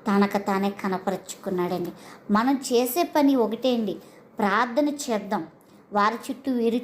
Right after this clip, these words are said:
చుట్టూ తిరిగితే మనకి న్యాయం దొరకదు, కానీ ప్రార్థన చేసేవాడు ఎన్నడూ ఓడిపోలేదండి. ప్రార్థనకి ప్రతిఫలం లేదని కూడా లేదండి. నున్-, ఏమంటారు, హండ్రెడ్ పర్సెంట్ మనకి ప్రతిఫలం దొరుకుతుందండి.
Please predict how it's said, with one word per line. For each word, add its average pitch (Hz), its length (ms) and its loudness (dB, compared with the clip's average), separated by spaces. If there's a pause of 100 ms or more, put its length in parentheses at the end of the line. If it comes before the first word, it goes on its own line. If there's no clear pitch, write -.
చుట్టూ 262 180 -4
తిరిగితే 226 560 0
మనకి 202 340 0
న్యాయం 202 440 0
దొరకదు, 196 360 0
కానీ 190 360 0 (420)
ప్రార్థన 214 600 0
చేసేవాడు 226 680 0
ఎన్నడూ 202 600 0
ఓడిపోలేదండి. 196 840 0 (480)
ప్రార్థనకి 233 640 2
ప్రతిఫలం 262 640 0
లేదని 247 500 4
కూడా 294 260 2
లేదండి. 233 520 0 (600)
నున్-, 196 300 4 (500)
ఏమంటారు, 233 500 2 (360)
హండ్రెడ్ 254 520 0
పర్సెంట్ 262 400 -4
మనకి 240 280 -2
ప్రతిఫలం 220 580 -2
దొరుకుతుందండి. 202 640 2